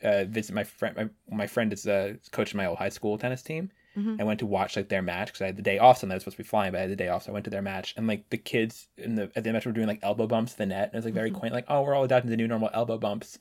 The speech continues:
Speaker 1: Um, but then, then by March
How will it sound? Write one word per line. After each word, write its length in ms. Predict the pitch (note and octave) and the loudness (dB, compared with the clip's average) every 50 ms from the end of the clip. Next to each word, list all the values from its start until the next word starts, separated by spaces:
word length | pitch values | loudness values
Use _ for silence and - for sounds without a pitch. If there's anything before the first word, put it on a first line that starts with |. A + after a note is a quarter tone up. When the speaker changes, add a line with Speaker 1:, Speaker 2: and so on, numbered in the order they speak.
| _ - - - - - - - - - - - - _ _ _ _ _ - | _ -20 -20 -20 -20 -20 -20 -20 -20 -20 -20 -20 -20 _ _ _ _ _ -4
Speaker 1:
Um, 460 | G#2 G2 F#2 F#2 F2+ E2 E2 F2 - - - _ _ | -2 0 0 0 0 -2 -4 -6 -10 -14 -20 _ _
but 120 | - A2 - | -10 -2 4
then, 400 | B2 A#2+ A#2+ A2+ A2 G#2 G2 - _ - - _ _ - | 6 6 6 6 4 2 0 -4 _ -18 -20 _ _ 0
then 220 | - B2+ A#2 G#2+ | 2 2 4 2
by 220 | G2 - A#2 A2 A2 | 2 4 6 6 6
March 460 | A2 A2 A#2 B2 B2+ A#2+ - - | 8 8 8 8 6 6 2 -4